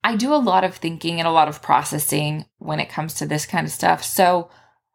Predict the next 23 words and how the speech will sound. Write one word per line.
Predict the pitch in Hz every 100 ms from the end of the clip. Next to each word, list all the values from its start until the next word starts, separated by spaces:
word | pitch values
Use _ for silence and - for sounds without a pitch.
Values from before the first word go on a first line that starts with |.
| _ _ _ _ _ -
I've | 202
come | - 277
up | 277
with | 240 214
what | 185
I | 170
think | - 165
is | 165 175
a |
really | 147 156 147 147
cool | - 156 147 147 139
analogy | 160 160 90 131 151 160 180 196 - _ _
for | 208 185
life | 165 165 208 - -
and | 160 160 156 151 - 160
giving | 190 196 226
yourself | 220 170 - _ - 185 180 -
permission | - 147 143 - 262 302 320 _ _ _ _
to | - 190
just | 185 - - -
show | - 202 196
up | 185 240 - _ _ _ _ -
and | 185 185 175 175